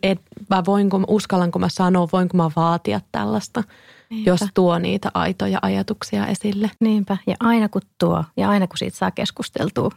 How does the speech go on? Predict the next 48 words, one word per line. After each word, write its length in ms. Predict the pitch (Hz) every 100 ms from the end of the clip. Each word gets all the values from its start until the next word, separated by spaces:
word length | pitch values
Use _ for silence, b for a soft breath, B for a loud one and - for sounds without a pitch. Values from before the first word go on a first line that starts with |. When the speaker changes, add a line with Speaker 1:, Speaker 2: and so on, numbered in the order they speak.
| -
Speaker 2:
niin 120 | 196
se 120 | 76
on 160 | - - -
aina 320 | 202 196 143
sen 260 | - 196 -
arvosta. 440 | - 214 220 - - _ 247
Speaker 1:
Mm. 280 | 220 190 185 -
Ja 80 | 202
sit, 180 | 214
et 120 | 214 -
onko 200 | 214 -
se 100 | -
ystävyyssuhde 720 | 190 - 185 185 - 170 170
sitten 460 | - 190 185 - 185 - -
sen 300 | - 180 190
arvoinen, 500 | 190 185 180 175 -
jos 180 | 185 180
siinä 280 | 180 175 180
ei 100 | 170
pysty 440 | 190 170 - - - b b b b -
tuomaan 640 | 190 175 170 170 175 185 _ -
tietenkin 400 | 185 180 170 175
niinku 320 | 170 185 - -
kohteliaasti 680 | 214 170 - 185 - - -
ja 180 | - -
Speaker 2:
Mm. 60 | 220
Speaker 1:
järkevästi 520 | 202 196 - 196 - -
niitä 200 | 208 -
asioita 440 | - - 208 214 185 _ _ _ _ -
sille 220 | 185 180 -
toiselle 360 | - 190 202 190 -
tietoon. 380 | 208 202 214 202 -
Speaker 2:
Ja 80 | 269
pelkääkö 400 | 302 277 220 208
siinäkin 300 | 214 180 170
sit 140 | -
just 120 | 175 -
sitä 180 | 165
menetystä, 520 | 165 160 175 175 - 185
että 120 | 180
okei, 140 | - 175
että 140 | 208
nyt, 100 | -
jos 180 | 220 202
mä 80 | 202
sanon 240 | 196 185
nyt 140 | 165 165
jotain, 280 | 175 170